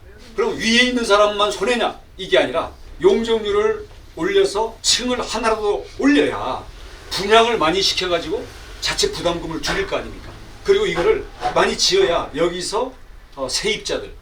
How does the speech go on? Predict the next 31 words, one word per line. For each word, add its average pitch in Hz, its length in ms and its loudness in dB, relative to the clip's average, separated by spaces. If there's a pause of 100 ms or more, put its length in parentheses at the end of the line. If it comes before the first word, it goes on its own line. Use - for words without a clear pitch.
(140)
그다음 175 300 2
나이 185 280 4
들어서 185 360 2
어디 - 200 -4
이사 165 220 0
못 156 160 -2
갈 190 140 2
분들, 143 320 -6 (160)
그다음 175 220 -2
영세 190 400 2
상인들도 226 800 0 (220)
입주권이라도 190 760 -2
줘서 165 460 0 (320)
그 180 100 -4
사람들이 175 600 0 (200)
어떻게 180 300 -4
집 196 340 -2
세들 220 520 -2
돈도 196 280 2
없는데 185 400 2
"난 185 200 -2
못 175 140 -4
잠가, - 380 -4 (300)
못, 180 160 -8
못 185 180 2
가." - 180 -4 (260)
이렇게 208 400 -2 (180)
저항을 220 460 6
하게 190 180 6
되면 139 280 -2
전체가 196 640 2